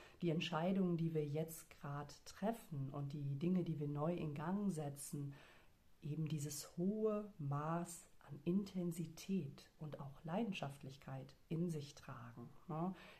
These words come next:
Im Anfang steckt eben schon alles. Und es ist ganz, ganz typisch, dass zur Eklipsenzeit zum Beispiel Beziehungen enden und neue Beziehungen beginnen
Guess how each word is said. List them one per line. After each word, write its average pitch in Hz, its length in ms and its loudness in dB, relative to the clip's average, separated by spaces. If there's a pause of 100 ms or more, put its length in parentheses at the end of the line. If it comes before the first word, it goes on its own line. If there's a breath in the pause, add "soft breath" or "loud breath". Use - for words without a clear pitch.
Im 143 160 0
Anfang 180 360 2
steckt - 600 -4
eben 175 420 0
schon 160 460 -4
alles. 175 600 -4 (480 loud breath)
Und 151 440 0
es 165 120 -2
ist - 240 -4
ganz, 302 260 2
ganz 233 280 2
typisch, 196 480 0
dass 170 240 -2
zur - 140 -4
Eklipsenzeit 160 840 -4
zum 151 140 -4
Beispiel 143 400 -4
Beziehungen 143 600 0
enden 208 600 0
und 139 220 -2
neue 151 260 4
Beziehungen 151 760 0
beginnen 170 720 2